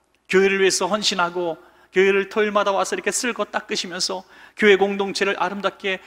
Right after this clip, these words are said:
우리가 사랑하는 이유는 무엇입니까? 바로 하나님께서 교회를 사랑하시고 모인 성도님들의 공동체 가운데 임재하시기로 약속하셨기 때문에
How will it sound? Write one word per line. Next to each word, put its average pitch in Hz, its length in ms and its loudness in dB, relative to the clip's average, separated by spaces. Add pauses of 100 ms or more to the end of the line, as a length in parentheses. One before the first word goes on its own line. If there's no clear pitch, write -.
(140)
우리가 202 200 -2
사랑하는 240 560 -2
이유는 220 440 0
무엇입니까? 170 680 0 (400)
바로 247 260 6
하나님께서 233 840 0 (180)
교회를 220 340 4
사랑하시고 175 880 0 (600)
모인 233 320 6
성도님들의 226 640 2
공동체 208 460 0
가운데 180 520 0 (160)
임재하시기로 208 720 2
약속하셨기 226 640 -2
때문에 151 460 -6